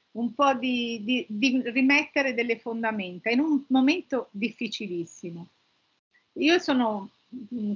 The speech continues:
convinta che poi, eh, la responsabilità farà sì, la responsabilità di questo momento, eh, intanto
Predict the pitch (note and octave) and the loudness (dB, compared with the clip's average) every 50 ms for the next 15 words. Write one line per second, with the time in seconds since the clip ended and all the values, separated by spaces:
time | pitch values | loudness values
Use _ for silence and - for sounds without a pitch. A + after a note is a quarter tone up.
0 | - - B3 B3 B3 B3 B3+ D4 C#4 C4 A#3 G#3 G3 - - F#3 - - G#3+ G#3+ | -4 -2 0 2 2 4 4 6 6 4 4 2 -2 -4 -4 -4 -4 -4 -4 -2
1 | - C4+ A#3+ A3+ G#3+ F#3+ F#3+ F#3+ G3 G3+ G#3 G#3 - - - G3+ G3 F#3+ F#3+ F#3+ | 2 2 4 4 4 2 2 0 -2 -2 -4 -6 -8 -8 -4 -2 -2 -2 -2 -2
2 | F#3+ F#3 F#3 F#3+ G3+ _ _ _ _ _ _ _ - - A3 A#3+ C4 C4 C4 - | -4 -4 -6 -10 -14 _ _ _ _ _ _ _ 0 2 2 2 2 0 0 -2
3 | C4 B3 - - A#3+ A3 B3 A3+ A#3+ B3 A#3+ - - A3 G3+ F#3+ F#3 - G#3+ G#3+ | -4 -2 0 -2 -2 -2 -2 -4 -4 -4 -4 0 2 4 4 2 2 0 0 0
4 | A3+ A3 A3 - - A#3+ G#3 G3 F#3+ F#3+ G#3 G#3+ G#3 F#3+ F3+ F3 F3 - - G3 | -2 -2 -4 -8 -10 -8 -8 -8 -8 -10 -10 -8 -8 -6 -6 -6 -8 -10 -14 -14
5 | F3 - G3 G3+ G3+ A#3 G#3+ G#3 G#3 - G3+ G3 _ - G3+ G3 G3 G3 G3+ G3+ | -10 -8 -6 -2 -2 -2 -2 -2 -4 -6 -8 -10 _ -8 -6 -4 -4 -4 -2 -4
6 | G3 F#3 F3+ F3 E3 - - F3+ F3 F3 F#3+ A3+ _ _ _ _ _ _ _ _ | -4 -4 -6 -10 -12 -10 -8 -6 -4 -4 -6 -8 _ _ _ _ _ _ _ _
7 | _ _ - - G3 G3+ G3 F#3+ F#3+ F#3 F#3 F#3+ - A#3+ A#3 A#3 A3 - C#4+ E4 | _ _ -6 -2 0 2 4 4 4 4 4 2 2 0 0 0 0 0 0 0
8 | G4 G4+ G4 - - A#3+ G#3 F#3 - - | 0 0 -4 -8 -6 -6 -6 -6 -8 -12